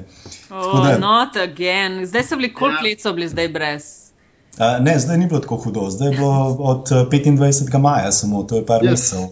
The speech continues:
Speaker 2: Ja,
Speaker 1: eh.
Speaker 2: pa pred tem, pa pred
Speaker 1: Ja, no,
Speaker 2: tem.
Speaker 1: pred tem
Speaker 2: Ja,
Speaker 1: pa več
Speaker 2: ne,
Speaker 1: kot
Speaker 2: pustimo,
Speaker 1: petsto
Speaker 2: ne.
Speaker 1: dni.
Speaker 2: <laughs>
Speaker 3: Ja.
Speaker 1: To so malenkosti, samo to sam-,
Speaker 2: To je
Speaker 1: takrat je
Speaker 2: res,
Speaker 1: bilo
Speaker 2: ja.
Speaker 1: pač jasno, jasno, eh, pokazano, ne, da država ne rabi nujno polnomočne vlade za to, da pač funkcionira, ne.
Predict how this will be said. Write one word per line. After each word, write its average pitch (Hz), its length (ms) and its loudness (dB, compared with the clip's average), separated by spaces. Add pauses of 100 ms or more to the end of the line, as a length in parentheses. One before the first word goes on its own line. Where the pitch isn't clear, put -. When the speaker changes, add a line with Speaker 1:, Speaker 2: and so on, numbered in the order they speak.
Speaker 2:
Ja, 214 140 0
Speaker 1:
eh. 190 60 0
Speaker 2:
pa 202 140 -2
pred 240 340 -2
tem, 233 400 -4
pa 175 180 -10
pred 208 280 -8
Speaker 1:
Ja, 135 120 -2
no, 127 100 4
Speaker 2:
tem. - 220 -4
Speaker 1:
pred 117 300 2
tem 135 140 4
Speaker 2:
Ja, 131 100 6
Speaker 1:
pa 131 120 2
več 127 220 4
Speaker 2:
ne, - 60 -12
Speaker 1:
kot 127 100 -2
Speaker 2:
pustimo, 120 80 -4
Speaker 1:
petsto 135 340 0
Speaker 2:
ne. 127 80 2
Speaker 1:
dni. 127 240 2 (180)
Speaker 2:
<laughs> - 200 -4 (480)
Speaker 3:
Ja. 147 220 0
Speaker 1:
To - 120 -12
so 131 140 -2
malenkosti, 135 500 4
samo 147 180 4
to 160 120 0
sam-, 170 400 0
Speaker 2:
To 151 80 -4
je - 200 -10
Speaker 1:
takrat 160 220 2
je 175 60 -4
Speaker 2:
res, 170 80 2
Speaker 1:
bilo 151 100 4
Speaker 2:
ja. 151 80 0
Speaker 1:
pač 156 220 2
jasno, 156 560 2
jasno, 139 440 0
eh, 120 260 0 (280)
pokazano, 143 560 0
ne, 135 160 2
da 123 200 2 (140)
država 131 520 2
ne 127 100 2
rabi 135 320 2
nujno 139 440 4 (420)
polnomočne 127 880 2
vlade 113 400 2
za 104 160 -6
to, 113 160 -6
da 107 180 -8
pač 101 240 -8
funkcionira, 110 580 -8
ne. 87 140 -12